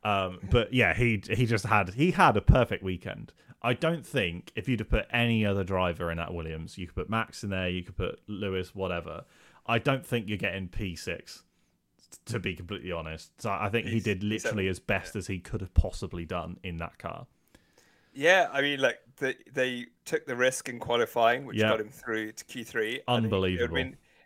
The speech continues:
Speaker 2: would've been interesting to see what time he would have done in Q three, 'cause
Speaker 1: Yeah.
Speaker 2: he could have moved up a couple more
Speaker 1: Yeah,
Speaker 2: spaces.
Speaker 1: maybe even got further. Who knows? But, like,
Speaker 2: Yeah.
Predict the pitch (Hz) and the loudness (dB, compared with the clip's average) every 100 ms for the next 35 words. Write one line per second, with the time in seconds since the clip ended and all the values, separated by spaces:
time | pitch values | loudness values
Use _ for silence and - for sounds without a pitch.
0 | _ 135 147 151 165 190 175 165 147 160 | _ 0 2 0 -2 -4 -6 -6 -8 -4
1 | 143 - - 123 131 147 160 151 160 156 | -4 -6 -8 2 2 2 -8 -10 -8 -4
2 | 160 160 156 - 175 - 104 120 104 110 | -2 -2 -4 -10 -14 -10 -10 -8 0 4
3 | 92 82 85 131 135 135 120 139 135 127 | 4 4 2 -2 -4 -4 0 0 0 -8
4 | - - 110 104 139 139 98 110 120 117 | -12 -12 -14 0 4 6 4 2 4 4
5 | 110 113 110 95 120 127 85 78 110 101 | 2 2 2 4 4 4 2 0 0 2
6 | 104 80 - - 95 - 92 87 - 113 | 0 -2 -8 -2 -2 0 0 0 -4 -14